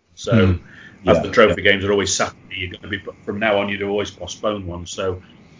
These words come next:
Speaker 1: very, very tricky. Do you, do you think it was right, Paul, to, uh, to, to ha-, none of us are really sure if we pull the plug or if it was pull the plug on us, but nevertheless,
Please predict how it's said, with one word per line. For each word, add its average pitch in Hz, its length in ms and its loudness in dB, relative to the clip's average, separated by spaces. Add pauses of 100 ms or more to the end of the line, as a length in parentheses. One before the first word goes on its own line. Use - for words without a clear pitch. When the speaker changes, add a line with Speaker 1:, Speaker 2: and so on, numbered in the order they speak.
(160)
Speaker 1:
very, 117 200 10
very 110 240 4
tricky. 120 320 -2
Do 160 80 8
you, 175 160 8
do 165 80 4
you 170 140 6
think 180 160 2
it 180 40 2
was 156 120 2
right, 165 340 4
Paul, 160 320 6
to, 156 380 2
uh, 151 380 -2
to, 143 160 -4 (160)
to 139 120 -8 (500)
ha-, - 220 -6 (760)
none 170 160 8
of 135 80 6
us 127 60 4
are 131 80 6
really 123 300 4
sure 117 240 8
if 110 140 2
we 120 160 2
pull 113 220 2
the 107 80 0
plug 107 240 2
or 104 180 4
if 101 140 -2
it 113 120 -10
was 98 220 -12
pull 110 240 -2
the 98 60 -6
plug 104 320 -4
on 101 280 -2
us, 95 320 0
but 104 260 -4 (560)
nevertheless, 110 920 0